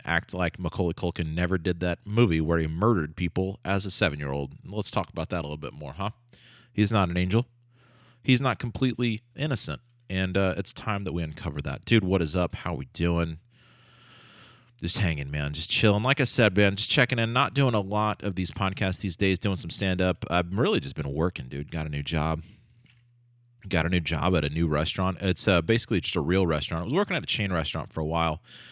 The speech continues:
uh, just 'cause it was an easy gig to get after I got laid off a couple years ago,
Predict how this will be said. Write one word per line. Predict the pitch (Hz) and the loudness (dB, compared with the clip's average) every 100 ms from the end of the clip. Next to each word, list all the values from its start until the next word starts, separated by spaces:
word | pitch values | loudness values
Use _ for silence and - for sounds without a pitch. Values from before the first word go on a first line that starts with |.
| - - - _ | -20 -20 -20 _
uh, | - 87 87 | 0 2 2
just | 107 139 | 2 0
'cause | 160 123 | 0 2
it | 123 107 | 0 0
was | 117 | -2
an | 123 | -2
easy | 127 120 | -2 -4
gig | 123 120 | -4 -4
to | 117 | -4
get | 117 123 - | 0 0 -2
after | 95 110 113 | -4 -2 -2
I | |
got | 110 90 | -2 -2
laid | 110 110 | 0 0
off | 113 120 - | -2 -4 -8
a | |
couple | - 123 120 | -6 -2 2
years | 120 117 | 2 0
ago, | 131 131 | 2 0